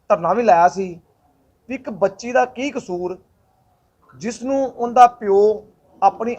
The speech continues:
ਅਯਾਸ਼ੀ ਵਾਸਤੇ ਛੱਡ ਕੇ ਕਿਸੇ ਦੂਜੇ ਮੁਲਕ ਵਿੱਚ ਲਿਵਿੰਗ ਰਿਲੇਸ਼ਨ ਵਿੱਚ ਰਹਿ ਰਿਹਾ ਹੈ। ਉਸ ਬੱਚੀ ਦਾ, ਗਿਆਰਾਂ ਸਾਲ ਦੀ ਬੱਚੀ ਏ, ਜਿੰਦੇ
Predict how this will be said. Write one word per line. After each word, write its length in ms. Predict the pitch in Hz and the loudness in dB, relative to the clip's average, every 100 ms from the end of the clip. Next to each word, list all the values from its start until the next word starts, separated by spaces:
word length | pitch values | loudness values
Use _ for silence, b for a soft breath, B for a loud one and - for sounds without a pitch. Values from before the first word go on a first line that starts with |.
| 214 | -2
ਅਯਾਸ਼ੀ 360 | 196 180 185 | 0 0 0
ਵਾਸਤੇ 340 | 233 196 190 208 | 0 0 0 -8
ਛੱਡ 300 | - 165 180 | -4 -4 -2
ਕੇ 240 | 196 190 175 _ _ _ _ | -2 -2 -4 _ _ _ _
ਕਿਸੇ 160 | 220 247 | -2 0
ਦੂਜੇ 300 | 175 185 214 | 0 0 0
ਮੁਲਕ 280 | 233 214 220 | 0 -2 -2
ਵਿੱਚ 240 | 208 - | -4 -2
ਲਿਵਿੰਗ 420 | 208 196 190 233 233 | -4 -4 -8 -8 -6
ਰਿਲੇਸ਼ਨ 260 | 202 196 | -6 -6
ਵਿੱਚ 120 | 208 | -6
ਰਹਿ 180 | 151 143 | -4 -4
ਰਿਹਾ 160 | 139 110 | -6 -10
ਹੈ। 60 | - _ _ _ _ _ _ _ _ _ _ _ - | -16 _ _ _ _ _ _ _ _ _ _ _ 0
ਉਸ 240 | 254 269 - 277 277 277 - 170 | 2 2 -4 -4 -4 -6 -10 -8
ਬੱਚੀ 440 | 180 196 - 240 | -6 -6 -10 -2
ਦਾ, 460 | 240 240 240 233 - | 6 8 8 4 -2
ਗਿਆਰਾਂ 280 | 185 220 254 | -2 0 0
ਸਾਲ 220 | 220 208 | 2 0
ਦੀ 80 | 202 | 0
ਬੱਚੀ 380 | 160 156 - 202 | -4 -6 -8 -4
ਏ, 160 | 196 180 - _ _ _ - - - | -4 -4 -16 _ _ _ -20 -20 -14
ਜਿੰਦੇ 420 | 208 233 247 247 | -12 0 4 4